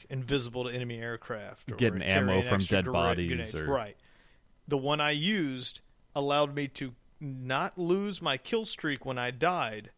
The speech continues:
Speaker 1: but they cost more and can only be used once a round. I like that, 'cause I get enough kills that I'm gonna use every kill streak. But
Speaker 2: Yeah.
Speaker 1: I'm an S M G player.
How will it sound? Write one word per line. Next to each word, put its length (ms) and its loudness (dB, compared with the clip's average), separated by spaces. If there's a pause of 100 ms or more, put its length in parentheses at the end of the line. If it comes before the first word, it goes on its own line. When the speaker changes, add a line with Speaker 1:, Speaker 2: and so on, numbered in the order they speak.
(340)
Speaker 1:
but 280 -2
they 120 -2
cost 520 0
more 340 0
and 100 -4
can 160 -12
only 240 -4
be 120 -6
used 400 -6
once 320 -10
a 40 -8
round. 460 -12 (960)
I 60 -2
like 280 4
that, 220 -6 (840)
'cause 420 0
I 100 -2
get 180 4
enough 260 0
kills 500 0
that 180 0
I'm 120 0
gonna 120 0
use 460 -2 (120)
every 300 -2
kill 260 -2
streak. 440 -12 (440)
But 140 2
Speaker 2:
Yeah. 60 4
Speaker 1:
I'm 100 0
an 80 2
S 220 2
M 140 2
G 200 -2
player. 440 -6